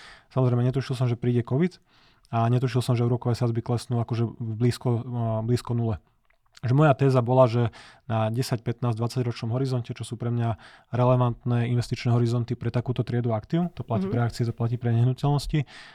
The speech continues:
Speaker 1: že tá, a, nehnuteľnosti ako celok porazia infláciu a vďaka nejakému pákovému efektu, keď vlastne využívam zapojenie hypotéky, tak dosiahnem nejaký relatívne konzervatívny výnos, možno na úrovni od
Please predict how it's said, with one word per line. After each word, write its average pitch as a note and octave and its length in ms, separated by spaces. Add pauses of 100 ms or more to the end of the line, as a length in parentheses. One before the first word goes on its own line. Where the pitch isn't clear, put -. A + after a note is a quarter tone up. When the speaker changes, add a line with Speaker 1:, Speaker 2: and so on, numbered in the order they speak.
(160)
Speaker 1:
že A#2 240 (320)
tá, C3+ 80
a, B2 200 (680)
nehnuteľnosti C3 560
ako A#2+ 160
celok B2 240
porazia B2+ 320
infláciu D#3 640 (320)
a A#2+ 80
vďaka B2 320
nejakému B2 400
pákovému A#2+ 480
efektu, B2+ 400
keď A#2 240
vlastne A#2 320
využívam A#2+ 320
zapojenie A#2+ 320
hypotéky, A#2+ 640 (240)
tak A#2+ 160
dosiahnem B2 560
nejaký A#2 400 (320)
relatívne B2+ 480
konzervatívny A#2+ 640
výnos, B2 320
možno A#2 240
na A#2 80
úrovni A#2 240
od A2+ 240